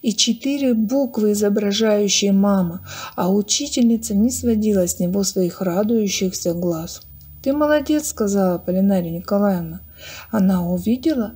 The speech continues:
что теперь Артём сумел написать буквы хорошо и ровно. «Ещё учи», попросил Артём. «Какая это вот буква? Вот такая, ручки в бочке».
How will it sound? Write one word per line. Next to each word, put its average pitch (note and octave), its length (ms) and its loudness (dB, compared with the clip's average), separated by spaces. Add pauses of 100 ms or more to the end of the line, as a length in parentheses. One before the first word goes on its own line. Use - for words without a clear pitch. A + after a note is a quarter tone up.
(100)
что - 240 -4
теперь D#4 440 0
Артём B3+ 360 -2
сумел G#3 400 2
написать F#3 600 0
буквы F#3+ 340 0
хорошо E3 640 -2
и A#3 60 2
ровно. E3+ 540 -6 (320)
«Ещё C4+ 460 0
учи», A3+ 400 2
попросил A3 680 0
Артём. F#3+ 500 -2 (300)
«Какая B3 560 0
это F#3+ 180 -4
вот G3+ 200 2
буква? G3+ 580 -2 (100)
Вот A3+ 220 -4
такая, G#3 520 0
ручки B3 420 0
в F#3+ 120 0
бочке». G#3 640 0